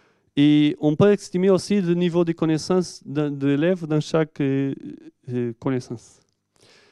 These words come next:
euh, compétence. Et si les élèves le réussissent, bon, si on pensait qu'il a, il savait quatre-vingts pour cent, euh, vingt pour cent de mathématiques et le, l'exercice a besoin de cinquante pour cent, bon, on peut,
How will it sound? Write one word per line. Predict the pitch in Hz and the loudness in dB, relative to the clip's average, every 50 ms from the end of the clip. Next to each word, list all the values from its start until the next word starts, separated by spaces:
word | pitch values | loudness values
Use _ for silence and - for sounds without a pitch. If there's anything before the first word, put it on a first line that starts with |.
| _ _ _ - - | _ _ _ -8 -4
euh, | 123 120 120 120 120 120 120 123 127 | -4 -2 0 -2 -2 -2 -4 -6 -8
compétence. | - - 127 123 127 - - 131 147 - - - _ _ _ - - - - - - _ _ _ _ _ _ | -8 -8 -6 -6 -6 -8 -8 -12 -14 -14 -20 -20 _ _ _ -20 -20 -20 -20 -20 -20 _ _ _ _ _ _
Et | 143 143 143 143 147 147 | 4 4 6 6 4 2
si | - - 226 247 | 2 4 4 6
les | 233 233 233 220 180 - 151 151 180 | 6 8 6 6 4 4 2 2 2
élèves | 196 208 202 185 160 151 165 | 4 6 4 4 4 2 2
le | 170 170 | 2 2
réussissent, | 160 156 170 165 151 - - 247 269 285 262 214 175 - | 4 4 2 0 0 0 0 0 2 2 0 -4 -4 0
bon, | 160 175 170 | 2 2 2
si | - - | 2 0
on | 185 | 2
pensait | - 190 180 170 - 190 185 | 2 2 0 2 0 0 0
qu'il | - - 185 175 | 0 -2 0 0
a, | 175 170 165 - | 0 0 0 -2
il | 156 165 156 | -4 -6 -6
savait | - - 165 151 151 165 160 160 156 151 - | -4 -4 -4 -2 -2 -2 -2 -2 -4 -6 -6
quatre-vingts | - 165 156 - - 156 156 160 160 | -6 -6 -6 -6 -4 -2 -2 -2 -2
pour | 151 - - 151 | -2 -4 -6 -6
cent, | - - 165 156 - | -4 -2 -2 0 0
euh, | 139 135 135 131 131 127 127 127 123 123 123 123 | 2 2 2 2 2 2 2 2 2 2 2 4
vingt | 143 170 175 | 4 4 4
pour | 180 175 | 4 0
cent | 160 - 175 | 0 2 2
de | 170 | 2
mathématiques | 165 160 - - 160 156 - 175 160 151 - 143 | 4 2 2 0 0 0 0 -2 -4 -2 -2 -4
et | 135 | -2
le, | 131 135 135 135 131 | -2 -2 -2 -2 -4
l'exercice | 131 135 143 147 143 151 131 - 170 151 - 151 | -4 -4 -4 -4 -4 -8 -6 -6 -6 -4 -2 -4
a | 139 | -4
besoin | 135 135 147 139 | -2 0 -2 -2
de | 131 | 0
cinquante | - - 139 139 139 127 | 0 0 0 0 0 0
pour | - 131 - | -2 -6 -4
cent, | - 208 240 233 - _ _ _ _ _ _ | -6 -6 -6 -6 -10 _ _ _ _ _ _
bon, | 143 156 156 | -2 -2 0
on | 143 | 0
peut, | - 165 156 151 | 0 -2 -2 -4